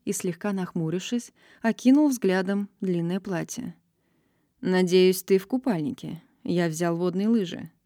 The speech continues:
«Я думала, ты помнишь. Я не умею кататься на водных лыжах. Когда в выпускном классе ты позвал всех кататься, я стояла на палубе и высматривала тех, кто упал». «Прости, забыл». Его лицо затуманилось.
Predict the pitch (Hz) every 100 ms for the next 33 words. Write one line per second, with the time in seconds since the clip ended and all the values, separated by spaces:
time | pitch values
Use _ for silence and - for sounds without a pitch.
0 | _ _ _ - 226 233 214 240 226 220
1 | - 226 - 277 226 160 180 - - _
2 | _ _ 190 202 196 196 202 175 160 175
3 | 180 - 196 190 202 226 254 190 165 165
4 | _ _ _ - 180 190 185 185 202 -
5 | 196 185 190 185 185 185 185 185 185 -
6 | 180 - 180 190 240 - 175 180 _ _
7 | - 233 247 - 240 233 254 285 220 175
8 | 165 165 165 - _ 214 196 196 196 196
9 | 226 247 233 233 - 180 185 - 240 -
10 | 240 240 165 - 175 _ _ _ _ _
11 | _ 202 185 175 - 165 127 - 202 214
12 | 170 160 151 - _ _ _ 175 170 165
13 | 160 - 175 165 170 185 190 160 156 135
14 | 165 -